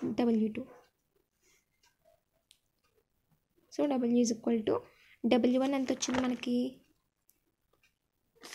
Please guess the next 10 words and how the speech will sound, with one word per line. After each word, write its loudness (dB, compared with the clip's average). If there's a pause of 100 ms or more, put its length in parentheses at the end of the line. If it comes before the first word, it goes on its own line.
(2500)
పీ 2 (100)
టూ 2
వీ 4
టూ 0
మైనస్ 0
పీ 0
వన్ 2
వీ 2
వన్ 0
వచ్చింది. -4